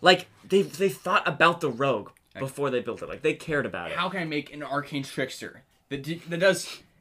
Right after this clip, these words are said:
Speaker 2: you know,
Speaker 1: Yeah.
Speaker 2: these weird or, or whatever tricky things with their magic? What s-, abilities would they get?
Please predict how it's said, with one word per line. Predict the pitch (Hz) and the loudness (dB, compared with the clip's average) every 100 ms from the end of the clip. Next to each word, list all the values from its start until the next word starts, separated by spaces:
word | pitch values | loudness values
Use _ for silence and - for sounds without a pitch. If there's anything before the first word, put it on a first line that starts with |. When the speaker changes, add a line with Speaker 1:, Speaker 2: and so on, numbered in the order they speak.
| _ | _
Speaker 2:
you | 185 | -8
know, | 131 - _ | -8 -14 _
Speaker 1:
Yeah. | 113 | -4
Speaker 2:
these | 151 143 | -4 -4
weird | 156 175 170 | 2 4 4
or, | 165 156 156 | 4 4 0
or | |
whatever | 160 170 165 160 - - _ _ | 0 2 2 0 -2 -18 _ _
tricky | - 240 196 196 | -2 0 0 -4
things | 208 190 165 151 | -2 0 0 -2
with | 156 | -2
their | 165 | 0
magic? | 160 170 147 131 - _ _ _ _ _ - | 2 0 0 -6 -8 _ _ _ _ _ -4
What | 131 165 | 0 0
s-, | - - - - | -2 -12 -18 -10
abilities | 147 160 151 147 143 | -2 0 2 0 -2
would | 143 | -4
they | 127 | -2
get? | 120 92 | -4 -4